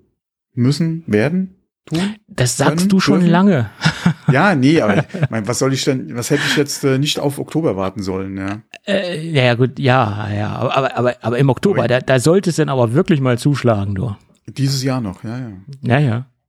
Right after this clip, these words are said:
Speaker 1: Ja, ja.
Speaker 2: Es werden ja schon in der Hörerschaft Wetten abgeschlossen. Es gab ja so eine steile Aussage, ob diese Dekade noch, äh,
Speaker 1: Die,
Speaker 2: zugeschlagen
Speaker 1: die Frage
Speaker 2: wird.
Speaker 1: ist jetzt nur, ähm,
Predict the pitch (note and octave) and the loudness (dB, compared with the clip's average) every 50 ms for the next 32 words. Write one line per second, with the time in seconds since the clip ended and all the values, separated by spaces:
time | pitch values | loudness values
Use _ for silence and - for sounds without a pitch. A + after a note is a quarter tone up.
0 | _ _ _ _ - - - - - C3 A2+ C3 C#3 C3+ C#3+ C#3+ C#3 - _ - | _ _ _ _ -20 -20 -16 -10 -8 -6 -6 -4 -4 -6 -6 -8 -12 -18 _ -18
1 | G3+ - G3 E3 B2+ G#2 C3+ D3+ E3 E3+ D#3 - - D3 D#3 E3 E3 D3 C3 B2 | -14 -8 -4 -4 0 2 2 2 4 2 2 2 2 0 2 2 2 2 4 4
2 | C#3 D#3+ D#3 C#3 - D3 C3 - - A#2+ D#3+ - - D3+ D3 C3+ - B2+ A2+ - | 2 2 2 0 0 -2 -4 -2 -2 -2 -2 0 -2 -4 -4 -4 -4 -6 -6 -4
3 | - A#2+ A#2 - - - - - D#3 D#3+ E3 - - - D#3 - C#3 C3 A#2+ B2+ | -2 -4 -4 -2 -4 -8 -8 -10 -14 -12 -12 -10 -4 -4 -4 -2 0 0 0 0
4 | C3 B2+ B2 B2 - - C3+ C#3+ C3+ - - C#3+ - - C3 C3 - D3 - - | 0 0 -2 -2 -2 -2 0 0 0 0 -2 -4 -2 -2 -2 -2 -4 -6 -8 -2
5 | - C#3+ B2 B2+ A2 - A2+ - - - C#3+ F3+ A3+ G3 D3+ A#2+ A2+ A2 A2 - | 0 0 2 2 2 0 -2 0 0 0 2 2 2 2 2 2 2 0 0 -2
6 | - - - - C#3 B2+ B2 B2+ B2 - - - C#3 C3 D#3 D3 - A#2 A2+ A2 | -6 -10 -4 0 0 2 2 2 0 0 2 2 2 4 2 2 2 2 2 2
7 | B2 D#3 F#3 G3 - D#3+ - F#3 E3+ D3+ - - E3+ E3 E3+ E3+ E3+ E3+ E3 E3 | 2 2 0 0 0 0 0 -2 -2 -2 -2 -4 -2 0 0 2 2 2 0 -2
8 | - - - C#3 C3 C3 C3 B2+ B2+ B2+ C3 | -4 -4 -2 0 2 2 2 2 0 -2 -8